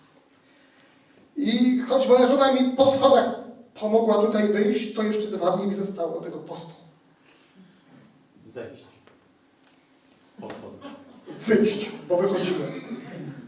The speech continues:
Speaker 1: Zejść mi pomoże po nabożeństwie.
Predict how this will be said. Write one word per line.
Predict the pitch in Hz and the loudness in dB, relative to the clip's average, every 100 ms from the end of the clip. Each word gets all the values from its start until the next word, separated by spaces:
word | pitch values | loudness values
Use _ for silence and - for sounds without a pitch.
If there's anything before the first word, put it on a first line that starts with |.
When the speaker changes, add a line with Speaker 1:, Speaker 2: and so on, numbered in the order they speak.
| - - - - - | -20 -20 -20 -20 -18
Speaker 1:
Zejść | - - 226 226 196 | -14 2 2 2 -2
mi | - | -4
pomoże | 202 196 190 202 - - - - | -4 -2 -4 -4 -6 -12 -20 -8
po | 190 | -8
nabożeństwie. | 180 160 151 - - | -8 -12 -16 -18 -20